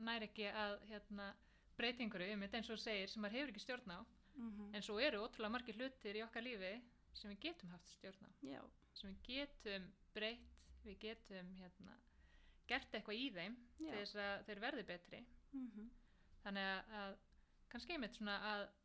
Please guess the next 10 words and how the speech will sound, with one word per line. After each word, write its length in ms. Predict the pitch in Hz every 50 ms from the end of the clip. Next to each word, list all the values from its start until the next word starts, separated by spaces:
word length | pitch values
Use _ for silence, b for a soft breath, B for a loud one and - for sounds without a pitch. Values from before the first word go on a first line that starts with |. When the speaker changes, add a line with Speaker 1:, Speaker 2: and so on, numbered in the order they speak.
| - - -
Speaker 1:
að, 180 | 226 214 208 202
hérna, 240 | 208 208 - 214 202
mikilvægt 560 | 202 202 233 254 - 269 226 214 202 - -
að, 300 | 214 202 196 196 196 -
að 180 | 208 196 196 196
geta 380 | 214 202 - 196 180 175 196 - - - - - - - - - -
séð 480 | - - - - 262 277 277 208 160 -
aðeins 340 | - 180 165 165 170 - -
svona 140 | - 190 185
muninn. 400 | 196 214 240 233 185 165 165